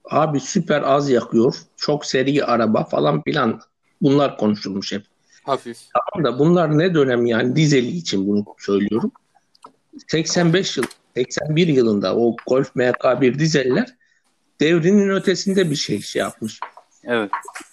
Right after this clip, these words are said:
Speaker 1: Ya şimdi onun vardığı teknoloji Renault Clio'nun iki bin on beş modelinin teknolojisinin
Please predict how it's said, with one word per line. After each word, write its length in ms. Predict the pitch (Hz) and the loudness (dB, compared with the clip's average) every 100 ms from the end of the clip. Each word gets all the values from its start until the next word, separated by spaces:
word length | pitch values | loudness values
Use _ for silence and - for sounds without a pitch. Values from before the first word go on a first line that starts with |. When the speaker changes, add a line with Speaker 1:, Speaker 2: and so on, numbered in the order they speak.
| - | -2
Speaker 1:
Ya 120 | 170 | 0
şimdi 340 | - - 190 160 | 0 -2 0 2
onun 360 | 147 185 170 | 4 4 4
vardığı 380 | 170 170 175 175 | 4 2 2 0
teknoloji 680 | 156 156 185 170 - 160 139 | -2 -2 -2 -4 -4 -2 2
Renault 360 | 151 170 165 | 2 2 0
Clio'nun 560 | 160 160 175 165 165 160 | 0 4 4 4 2 0
iki 260 | 185 175 156 | -4 -2 0
bin 100 | 160 | 2
on 220 | 160 170 | 2 2
beş 180 | 160 156 | 2 0
modelinin 480 | 147 156 165 151 | 0 2 2 0
teknolojisinin 1000 | 143 143 - 151 147 - 156 160 151 147 | 0 -2 0 0 0 -2 0 2 0 -4